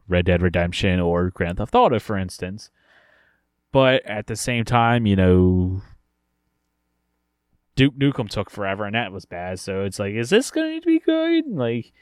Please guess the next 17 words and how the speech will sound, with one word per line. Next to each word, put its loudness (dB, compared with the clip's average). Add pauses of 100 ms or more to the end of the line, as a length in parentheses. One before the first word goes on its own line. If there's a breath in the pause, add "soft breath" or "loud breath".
(300 soft breath)
is -2
this 0
going 2
to 0
look, 0 (440)
is 6
this 2
going -2
to 0 (480 loud breath)
live 4
up -2
to -2
all -2
the -4
expectations -4
of -2
what's -6